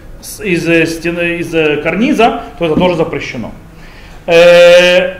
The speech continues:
а также, э, запрещено, э, вешать.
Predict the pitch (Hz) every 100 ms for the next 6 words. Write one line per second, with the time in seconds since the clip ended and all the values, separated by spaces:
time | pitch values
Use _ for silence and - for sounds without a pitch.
0 | - 170 170 254 285 226 165 220 247 240
1 | - 202 170 170 175 175 - 175 180 185
2 | 185 - 180 202 226 226 233 - 196 170
3 | 156 151 156 151 147 147 147 147 - -
4 | - - - - - 147 175 220 226 -
5 | -